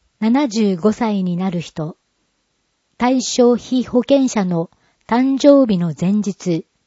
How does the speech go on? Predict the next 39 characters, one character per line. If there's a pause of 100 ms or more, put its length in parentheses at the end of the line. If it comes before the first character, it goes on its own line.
(560)
後
期
高
齢
者
医
療
被
保
険
者
証
が
届
き
ま
す。 (1400)
表 (100)
終
わ
り。 (2000)
近
く
に
移
動
が
あ
っ
た
と
き
は
手
続
き
を。 (880)
他
の